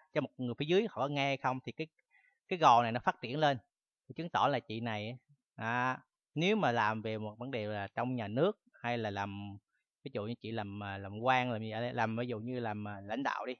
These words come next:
hay làm trưởng phòng, phó phòng vậy thì những nhân viên của chị á, chị nói thì người khác nghe, hoặc là ở trong nhà gia đình thì, à, chị có thể nói thì, à, những người con cái, anh em ha, chị các em có thể là, là, là nghe lời chị được. Đó, thứ hai.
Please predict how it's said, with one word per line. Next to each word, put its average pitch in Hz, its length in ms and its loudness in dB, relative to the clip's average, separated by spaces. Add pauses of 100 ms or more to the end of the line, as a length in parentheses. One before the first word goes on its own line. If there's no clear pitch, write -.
hay 131 140 -2
làm 113 200 -2
trưởng 127 140 -6
phòng, 104 200 -4
phó 143 140 -2
phòng 107 180 -6
vậy 104 140 -8
thì 117 80 -8
những 120 180 -2
nhân 135 160 -4
viên 131 280 -2 (580)
của 151 100 -4
chị 113 240 0
á, 131 120 0 (100)
chị 120 80 -8
nói 135 240 0
thì 131 100 -8
người 110 80 -4
khác 147 180 -6
nghe, 131 240 2 (160)
hoặc - 180 -10
là 98 60 -2
ở 101 80 -2
trong 131 180 -2
nhà 120 160 -2
gia 113 60 -4
đình 104 220 -4
thì, 104 280 -8
à, 95 80 -8 (100)
chị 104 80 -10
có 135 100 -10
thể 117 120 -6
nói 131 380 -2
thì, 101 240 -6 (460)
à, 101 540 -6
những 117 220 -6
người 101 360 -6 (100)
con 127 280 0
cái, 135 320 0
anh 131 280 -2
em 131 400 0 (160)
ha, 131 360 -2
chị 104 120 -8
các 131 100 -4
em 127 120 0
có 143 60 -4
thể 123 200 -4
là, 104 200 0
là, 104 140 -2 (380)
là 113 120 -4
nghe 123 140 0
lời 110 100 0
chị 123 180 -6
được. 120 240 0 (580)
Đó, 123 200 2
thứ 143 120 -2
hai. 127 300 2